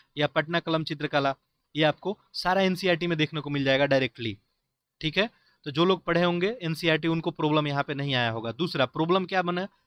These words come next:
वर्ड लिमिट का, ठीक है। तो चूंकि देखिए यहाँ पे पाँच क्वेश्चन है, तो यदि मान लीजिए चार सौ वर्ड में ही लिखना है,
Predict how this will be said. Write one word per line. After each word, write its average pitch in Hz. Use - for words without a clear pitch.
वर्ड 170
लिमिट 151
का, 117
ठीक 170
है। 208
तो 151
चूंकि 185
देखिए 185
यहाँ 196
पे 190
पाँच 175
क्वेश्चन 180
है, 110
तो 160
यदि 170
मान 170
लीजिए 185
चार 175
सौ 175
वर्ड 170
में 165
ही 160
लिखना 151
है, 110